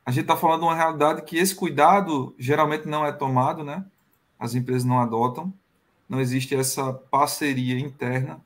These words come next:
que dificulta também o processo de, de separação e expedição. Mas a gente tem fa-, é, um pouco, quando fala-se de, de separação e desse processo, a gente tem que, que ver também a questão do,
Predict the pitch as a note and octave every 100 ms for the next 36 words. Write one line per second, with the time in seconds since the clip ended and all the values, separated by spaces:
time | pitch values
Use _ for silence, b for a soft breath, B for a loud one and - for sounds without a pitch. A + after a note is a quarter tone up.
0 | _ B2 A#2+ G#2+ B2+ B2+ B2+ B2+ B2 A#2+
1 | B2 A#2 A#2 G#2+ G2 - - A#2 - A#2+
2 | A2+ G#2 - A2+ - A#2 A#2 A2+ - A#2+
3 | A#2+ - G2 - A2 A#2 C3 _ _ _
4 | _ B B B B - C3+ D3 E3 F3+
5 | F3+ F#3 F3+ - C#3 C#3 C3+ F3 G#3+ F3
6 | E3+ E3+ D3 - - _ _ _ D3+ D3+
7 | C#3+ D3 C#3 C#3 D3 C3+ C3 B2+ B2 B2+
8 | C#3+ C3 C3+ B2+ - C3 C3 - C#3+ C#3+
9 | C3+ B2+ - - B2+ D3 - C3 B2+ C#3+
10 | E3+ E3 b b b b B2+ D3+ D3+ D#3+
11 | D#3+ E3 D3 C3 - - C#3 C#3+ D3 C3+
12 | C#3+ D3 D3 C#3 D3 D3+ C#3+ A2+